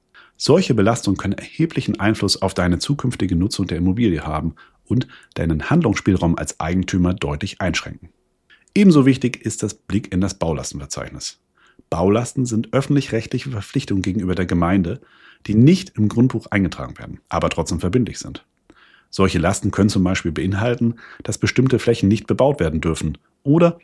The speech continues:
ein Wegerecht für Nachbarn besteht. Es lohnt sich, genau nachzufragen, um später keine bösen Überraschungen zu erleben.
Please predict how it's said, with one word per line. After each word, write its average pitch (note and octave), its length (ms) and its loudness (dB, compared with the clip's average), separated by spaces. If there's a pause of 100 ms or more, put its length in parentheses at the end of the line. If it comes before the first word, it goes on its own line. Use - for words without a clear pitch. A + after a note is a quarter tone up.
(120)
ein D#2 160 -2
Wegerecht F#2 380 0
für F2 60 -4
Nachbarn F2 320 -2
besteht. - 380 -12 (280)
Es - 160 -6
lohnt E3 200 6
sich, - 240 -4
genau F#2 260 4
nachzufragen, G#2 680 0
um E2 160 -4
später A2 340 -2
keine D#2+ 260 -2
bösen E2 280 0
Überraschungen D2+ 380 -6
zu G2+ 100 -6
erleben. - 380 -4